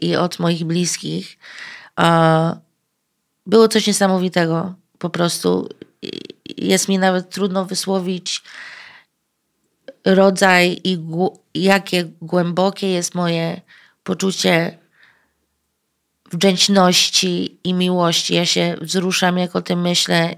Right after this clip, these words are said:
jak, jak, jak... po prostu to jest cud, naprawdę. Am,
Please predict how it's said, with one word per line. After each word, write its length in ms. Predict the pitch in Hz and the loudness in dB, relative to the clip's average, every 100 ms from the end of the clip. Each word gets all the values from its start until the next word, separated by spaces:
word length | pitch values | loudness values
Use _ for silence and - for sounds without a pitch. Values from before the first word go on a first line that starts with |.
| - | -8
jak, 460 | 175 170 165 - - 170 | -2 -2 -2 -10 -14 -6
jak, 240 | 170 165 165 - | -2 -2 -6 -12
jak... 220 | 170 170 165 - _ _ | -6 -6 -6 -16 _ _
po 100 | 214 | 0
prostu 320 | 262 254 254 | 2 2 0
to 100 | 240 | 2
jest 240 | 233 214 - | 0 0 -2
cud, 300 | 160 160 185 | -2 -2 -4
naprawdę. 540 | 180 180 160 165 - - - - - - - - | -2 -2 -2 -4 -8 -10 -18 -16 -16 -16 -6 2
Am, 600 | 180 170 170 165 165 | 6 6 6 2 -2